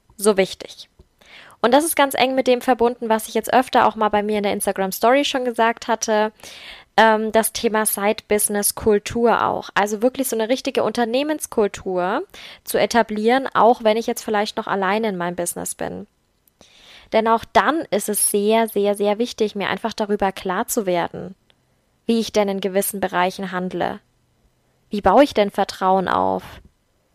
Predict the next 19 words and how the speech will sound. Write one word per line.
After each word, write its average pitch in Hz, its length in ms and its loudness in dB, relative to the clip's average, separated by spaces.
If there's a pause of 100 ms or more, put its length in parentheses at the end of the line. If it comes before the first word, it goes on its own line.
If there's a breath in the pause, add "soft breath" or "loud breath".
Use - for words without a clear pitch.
(160)
Wie 214 140 -2
gehe 214 140 2
ich 262 120 -2
denn 202 180 2
mit 196 140 -6
Geld 190 240 2
um? 185 140 -2
Was 185 80 -10
habe 220 80 -12
ich - 40 -14
denn 220 140 -4
für 190 100 -8
eine 180 100 -6
Money-Policy 185 880 -4
bei 180 140 -2
mir 180 220 -6
im 180 80 -8
Unternehmen? 180 720 -8 (1200 soft breath)
Wie 208 440 2